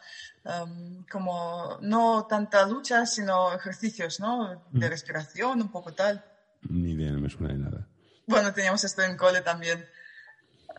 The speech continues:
Speaker 1: Y mi madre hacía un montón de cosas también y siempre nos decía que el deporte es muy importante, sí.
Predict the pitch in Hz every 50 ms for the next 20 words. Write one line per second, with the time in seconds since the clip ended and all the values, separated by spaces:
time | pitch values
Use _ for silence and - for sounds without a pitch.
0 | - - - 233 233 220 214 214 214 208 208 202 196 202 196 185 - - 220 226
1 | 226 233 226 220 226 220 214 214 214 - 226 208 202 196 190 185 185 185 180 180
2 | - 202 190 180 151 - - 165 165 175 196 240 254 240 208 202 190 180 180 175
3 | - 202 185 185 185 180 175 165 170 156 - 180 180 180 - 165 160 - 156 156
4 | 156 160 147 165 156 - - 143 135 170 160 156 147 143 143 - 147 147 151 147
5 | - 139 143 143 _ _ - - -